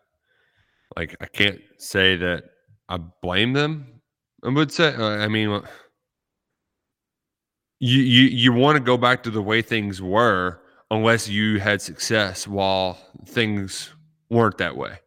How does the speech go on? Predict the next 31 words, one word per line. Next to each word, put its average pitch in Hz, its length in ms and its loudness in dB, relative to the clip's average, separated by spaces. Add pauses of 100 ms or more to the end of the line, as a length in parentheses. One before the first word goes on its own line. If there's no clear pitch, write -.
(120)
<laughs> - 220 -12
You 131 120 4
know 127 120 4
what 117 120 2
I 117 40 2
mean? 113 280 0
So, 107 220 0
like, 107 200 0
I - 40 -6
kinda 143 300 -4
get 95 240 -2
it. 98 160 0 (480)
Um, 92 520 2 (300)
I 104 80 -4
mean, 107 300 0
if 110 160 -6
I'm 110 140 2
going 110 220 2
to 107 280 2
speculate 113 720 2 (420)
even 120 240 -2
further, 110 480 0
like, 95 300 -4 (580)
Davion 135 520 2
Mintz 120 160 -4
struggled 110 540 -6
getting 104 240 -4
into 101 140 -6
that 95 180 -8
six-man 98 520 -8
role. 90 400 -4